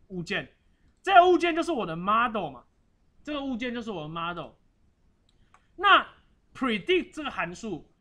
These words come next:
记得我们之前是不是就很，就已经学过，非常简单。这 predict 这个函数可以很快的帮助我们得到预测值，对不对？好，我们现在来把 x，x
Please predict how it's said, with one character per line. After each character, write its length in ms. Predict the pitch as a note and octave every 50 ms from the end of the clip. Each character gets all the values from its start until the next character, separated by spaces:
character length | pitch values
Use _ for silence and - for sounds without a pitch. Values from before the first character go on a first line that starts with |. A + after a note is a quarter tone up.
| _ _ _ _ _ _ _ _ _ _ _ _ _ _ _ _ _ _ _ _ -
记 120 | G3+ C4+
得 80 | B3 A3
我 60 | F#3+
们 80 | F3+ F3 - - - - _
之 140 | - C4+ C4
前 200 | C4 A#3 F#3 F#3+
是 80 | A3
不 60 | A3+ A3+
是 60 | G#3+
就 380 | A3 A3+ G#3 F3 D3 - _ _ _ _ _ _ _ _ _ _ _
很， 320 | - F#3+ F3+ F3 E3 E3 - _ _ _ _ _ _ -
就 220 | E3 C4+ C4 A#3+ -
已 100 | - F3+
经 120 | G3+ A#3
学 220 | B3 - A3 G3 G3
过， 320 | G3+ B3 A3+ G#3 E3+ D3
非 120 | - A#3
常 120 | A#3+ A#3 A#3
简 200 | - F#3 D3 B2
单。 280 | - D#3+ D#3 D#3 E3 E3 _ _ _
这 100 | - C#4+
predict 440 | - - A#3 G3+ F#3 C4+ C#4+ A#3+
这 80 | A3 B3
个 80 | B3 A3
函 180 | G#3 G3+ G3+
数 140 | G3 A#3 G#3+
可 100 | A3 G3+
以 40 | F3+
很 260 | D#3 E3 D#3 D3 C3
快 260 | - - - B3 A3
的 80 | F#3+ F3
帮 240 | D#3 G3+ G3 G3+ F#3+
助 100 | G#3+ G#3
我 60 | E3
们 240 | D3+ C#3 C3 B2+ - -
得 140 | D#3 D3+ E3
到 220 | F#3 F#3+ F3 E3+
预 60 | F3 E3
测 160 | E3+ F3 D#3
值， 140 | D3 - - _ - _ _ _ _ _ _ _ _ _ -
对 80 | F3
不 60 | F3
对？ 220 | F3+ F#3+ F3 D#3 - - _ _ _ _ _ _ _ _
好， 260 | - A#3+ D#4 F#4 F4+ C4+
我 80 | B3
们 80 | B3 C4+
现 80 | E4
在 100 | F4+ F4
来 380 | D4+ B3 A3+ A3 A3+ A3 A3 - _ _ _ _ _ _ _ _
把 140 | - A3+ G#3+ G3+ - -
x，x 640 | A3 B3 E4+ - - - - C#4 B3 G#3 D#3 -